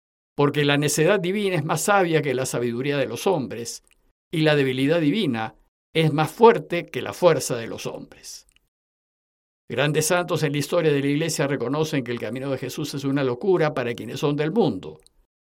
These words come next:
pero para quienes más conocen a Dios y están más cerca de Él, es exactamente todo lo contrario.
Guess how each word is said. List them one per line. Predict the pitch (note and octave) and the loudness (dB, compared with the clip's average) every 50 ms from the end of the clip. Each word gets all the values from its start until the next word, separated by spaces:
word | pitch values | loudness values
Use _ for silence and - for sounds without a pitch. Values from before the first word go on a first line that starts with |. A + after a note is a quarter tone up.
| _ _ _ | _ _ _
pero | - C#3+ C#3+ C#3+ C#3 C#3 | 0 2 2 2 0 0
para | - C3 C3 C3+ C3+ | 0 0 0 0 -2
quienes | - C3 A#2 A#2 - | -2 -6 -8 -8 -8
más | - E3+ B3 D4+ C#4 - | -2 0 2 2 0 -2
conocen | - - F#3+ G3+ G#3 G3 E3+ - E3+ D3 | -2 -2 0 0 0 -2 -2 -2 -4 -2
a | C#3+ D3+ | -2 -2
Dios | E3+ F#3 D#3 A2 - - - _ _ _ _ _ _ _ _ _ _ | 0 0 -2 -2 -4 -10 -18 _ _ _ _ _ _ _ _ _ _
y | - B2 | -4 -2
están | B2+ B2+ - D#3 C#3+ C#3+ | -2 0 0 0 0 0
más | C#3+ - | -2 -2
cerca | - D#3+ C#3+ D3 C#3+ C3 | -2 -2 -2 0 0 0
de | A#2 C#3 G3+ B3 | 2 2 2 2
Él, | C#4 G3 - - _ _ _ _ _ _ _ _ _ _ | 0 -2 -8 -12 _ _ _ _ _ _ _ _ _ _
es | - F3+ F#3 - | 2 2 2 2
exactamente | E3+ D#3 - - - C4+ D4+ C#4 A#3 - - F3 F#3+ A3 A3+ G#3+ G#3 - G3 E3+ | 0 -2 -2 0 0 2 2 2 0 -2 -4 -2 -2 -2 -2 -4 -2 -2 -2 -2
todo | E3+ G3 G3 F#3 F3+ | 2 2 2 2 2
lo | F3+ E3+ | 2 0
contrario. | D#3+ D#3 D3 C#3+ C#3 B2+ - - - - - _ | 0 -2 -2 -2 -4 -8 -10 -12 -16 -18 -20 _